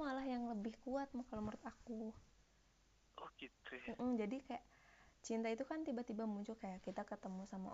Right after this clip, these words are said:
Speaker 1: orang, orang itu gak ngelakuin apa-apa, tiba-tiba kayak kita tertarik sama orang itu. Nah, setelah kita tertarik sama orang itu,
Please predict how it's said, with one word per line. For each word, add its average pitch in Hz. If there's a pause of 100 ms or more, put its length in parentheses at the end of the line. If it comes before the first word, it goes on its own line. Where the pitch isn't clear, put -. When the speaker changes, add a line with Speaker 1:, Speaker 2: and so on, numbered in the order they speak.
(160)
Speaker 1:
orang, 196 (120)
orang 196
itu -
gak 185
ngelakuin 190
apa-apa, 185 (100)
tiba-tiba 190
kayak 208
kita 202
tertarik -
sama 196 (100)
orang 190 (100)
itu. 220 (800)
Nah, 190 (380)
setelah 214
kita 214
tertarik 202
sama 196 (100)
orang 190 (120)
itu, 226